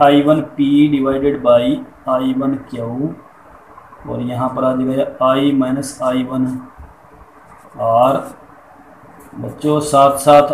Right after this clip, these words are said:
आप भी करो, और अपने नोट्स हैं बच्चों, साथ अपने आप ही बनाया करो, ठीक है, क्योंकि खुद के अगर हम नोट्स बनाते हैं तो हमारा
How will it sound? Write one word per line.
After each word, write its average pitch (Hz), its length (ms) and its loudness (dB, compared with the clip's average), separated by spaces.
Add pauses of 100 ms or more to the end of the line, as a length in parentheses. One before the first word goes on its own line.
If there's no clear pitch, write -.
आप 139 180 4
भी 139 180 -2
करो, 147 240 2 (920)
और 139 400 -4
अपने 165 360 0
नोट्स 165 400 0
हैं 135 120 2
बच्चों, 160 320 -6
साथ 151 420 6
अपने 180 280 -2
आप 196 160 6
ही 208 80 0
बनाया 117 280 0
करो, 110 180 -12 (100)
ठीक 165 140 -10
है, 127 120 -14 (760)
क्योंकि 147 260 0
खुद 175 280 0
के 202 100 4
अगर 175 220 8
हम 175 120 6
नोट्स 151 300 2
बनाते 139 340 -2
हैं 147 80 0
तो 165 120 2
हमारा 156 320 8